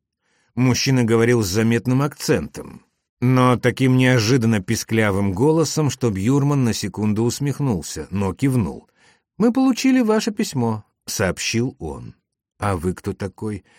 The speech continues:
«Я хотел встретиться с...» Мужчина с гигантскими ручищами проигнорировал вопрос и уселся напротив Бьюрмана, прервав его.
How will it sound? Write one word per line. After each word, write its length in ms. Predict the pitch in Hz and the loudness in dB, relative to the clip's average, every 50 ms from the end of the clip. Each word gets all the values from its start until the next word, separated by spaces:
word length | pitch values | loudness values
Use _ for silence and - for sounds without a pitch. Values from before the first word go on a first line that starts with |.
| _ _ _ _ _ - | _ _ _ _ _ -6
«Я 180 | 95 104 104 | -4 -2 -2
хотел 360 | - 113 104 - - 120 113 | -2 -2 -4 -2 0 0 0
встретиться 680 | 95 - - 104 113 113 - 110 101 92 - - 107 101 | 0 -2 -2 -2 -2 0 0 -2 -6 -6 -6 -6 -6 -4
с...» 180 | 90 - - - _ _ _ _ _ _ _ _ | -4 -6 -10 -14 _ _ _ _ _ _ _ _
Мужчина 680 | 139 151 151 147 123 - - - 147 151 143 143 139 123 | 0 2 4 4 2 2 0 0 2 2 4 4 2 2
с 80 | 101 | 0
гигантскими 600 | 98 123 117 107 127 123 120 113 - - 120 117 | 0 -2 0 2 2 2 2 0 -2 -2 -2 0
ручищами 680 | 113 113 120 - - 156 147 131 - - 147 143 139 | 0 0 0 -2 -2 -4 -4 -4 -2 -2 0 0 0
проигнорировал 960 | 127 120 143 156 147 131 127 131 131 123 117 110 98 92 95 87 92 92 92 | 0 0 2 2 4 4 2 2 2 2 2 2 2 2 0 0 0 0 0
вопрос 520 | 90 101 107 - 147 175 185 180 - - - - - - - - _ - | 0 0 -2 0 2 2 2 2 0 -4 -10 -16 -20 -20 -20 -20 _ 0
и 100 | 190 233 | 2 4
уселся 480 | 233 196 185 - 247 247 226 220 226 | 4 4 2 4 4 4 4 4 4
напротив 520 | 220 214 208 185 196 190 185 185 175 143 120 | 4 4 4 4 4 4 4 6 4 4 4
Бьюрмана, 600 | 113 123 131 165 180 170 170 175 165 160 156 143 | 2 2 2 4 4 4 4 4 2 2 2 2
прервав 580 | - 143 143 139 123 113 101 92 78 73 - | 2 2 2 4 4 2 2 0 0 -2 -6
его. 420 | 78 80 78 69 65 58 - - | -10 -10 -10 -10 -12 -14 -16 -18